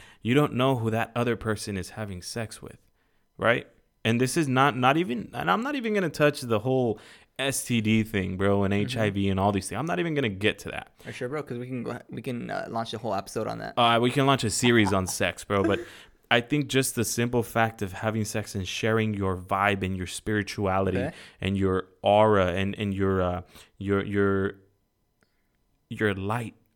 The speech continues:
Speaker 1: with
Speaker 2: Mm-hmm.
Speaker 1: somebody else that you don't know and you have no connection with is very hard on the heart,
Speaker 2: Uh-huh.
Speaker 1: on the body,
Speaker 2: Agreed.
Speaker 1: on the soul.
Speaker 2: Agreed.
Speaker 1: Um, it takes something from you, right?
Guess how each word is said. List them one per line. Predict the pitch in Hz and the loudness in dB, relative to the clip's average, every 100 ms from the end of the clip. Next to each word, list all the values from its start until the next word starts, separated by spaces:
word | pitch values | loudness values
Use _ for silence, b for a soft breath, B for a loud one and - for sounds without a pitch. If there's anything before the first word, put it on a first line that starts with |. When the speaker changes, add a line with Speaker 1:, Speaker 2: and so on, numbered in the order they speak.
| - | -8
Speaker 1:
with | 104 | -6
Speaker 2:
Mm-hmm. | 117 | -4
Speaker 1:
somebody | 107 110 98 95 | -2 -2 0 2
else | 98 107 - | 2 0 -4
that | 87 | -8
you | 98 | -2
don't | 104 104 92 | 0 0 0
know | 95 101 | 0 0
and | |
you | 101 | 0
have | 95 101 | 0 -2
no | 98 101 | 0 -4
connection | 101 95 98 117 | -4 -6 -6 -8
with | 117 113 B B B | -8 -8 B B B
is | 101 92 | -12 -8
very | 107 107 117 | 0 2 4
hard | 98 - 113 110 104 90 b b _ | 0 -4 2 4 4 0 b b _
on | 95 92 | -6 -4
the | 87 | -4
heart, | - 104 85 - _ _ - | -4 -2 -2 -2 _ _ -12
Speaker 2:
Uh-huh. | 120 127 117 | -10 -6 -4
Speaker 1:
on | 98 | -2
the | 92 | -2
body, | 87 110 104 131 | 0 6 6 6
Speaker 2:
Agreed. | 120 | 2
Speaker 1:
on | 95 92 | 0 0
the | 90 | -2
soul. | - - 104 85 - b b b _ | -2 -2 -2 -2 -8 b b b _
Speaker 2:
Agreed. | 95 95 | -4 -2
Speaker 1:
Um, | 90 90 90 - | -2 -6 -8 -8
it | - 107 | -4 -4
takes | - 135 135 - | -2 0 0 0
something | 120 101 104 98 | -2 0 -2 -6
from | - 95 | -6 -8
you, | 90 87 85 92 98 | -6 -10 -10 -12 -2
right? | 101 107 | 0 0